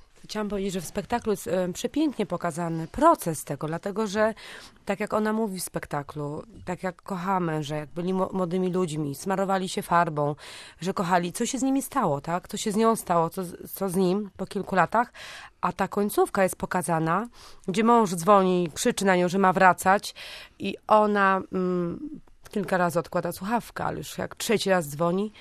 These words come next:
czy już nie dzwoni, wysyła jej list, że przyjeżdża, czy to, co Darek teraz powiedział, czyli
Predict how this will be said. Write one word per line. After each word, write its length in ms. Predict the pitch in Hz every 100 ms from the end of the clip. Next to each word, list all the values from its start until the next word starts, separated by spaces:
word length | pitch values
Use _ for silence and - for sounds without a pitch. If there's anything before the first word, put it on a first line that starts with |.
| - - _ -
czy 60 | 196
już 140 | 175
nie 160 | 226 320
dzwoni, 400 | 196 151 139 151
wysyła 420 | 143 - 185 180
jej 160 | 160 151
list, 460 | 143 151 - - -
że 140 | 151 156
przyjeżdża, 640 | - 165 156 143 208 226 - - -
czy 120 | - -
to, 120 | 269
co 100 | 233
Darek 240 | 269 262
teraz 200 | 254 254
powiedział, 400 | - 214 233 247
czyli 360 | - 233 240